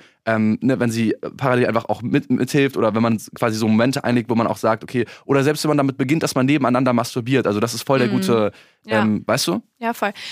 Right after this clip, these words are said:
Speaker 2: Das wäre tatsächlich auch einer meiner nächsten Fragen gewesen, ob du das schon mal gemacht hast, dass du praktisch vor, ähm, deiner Partnerin oder so zum Beispiel masturbiert hast oder ob, ähm, ja, wie du dazu stehst.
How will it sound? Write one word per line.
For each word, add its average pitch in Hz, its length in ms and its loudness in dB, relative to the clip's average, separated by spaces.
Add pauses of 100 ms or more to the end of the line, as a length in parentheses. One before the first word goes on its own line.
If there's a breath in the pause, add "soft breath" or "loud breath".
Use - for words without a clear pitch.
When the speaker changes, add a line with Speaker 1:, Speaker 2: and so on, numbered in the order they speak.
Speaker 2:
Das - 140 -6
wäre 285 100 4
tatsächlich 269 360 -2
auch 220 80 -6
einer 254 200 -2
meiner 226 160 0
nächsten 240 320 -4
Fragen 240 280 0
gewesen, 202 320 -4
ob - 220 -4
du 226 280 0 (260 loud breath)
das 214 120 2
schon 220 140 2
mal 220 100 2
gemacht 214 360 0
hast, 214 100 -4
dass 208 180 -4
du 208 280 0
praktisch 208 480 -2
vor, 240 500 0 (380 soft breath)
ähm, 214 240 -4
deiner 196 180 -2
Partnerin 240 460 -4
oder 220 240 -2
so 220 180 -2
zum 208 200 -6
Beispiel 196 220 -4
masturbiert 185 480 -4
hast 196 200 -10
oder 185 180 2
ob, 180 200 -4
ähm, 185 520 -2
ja, 185 220 -2
wie 208 100 -4
du 202 120 -2
dazu - 400 -8
stehst. - 460 -8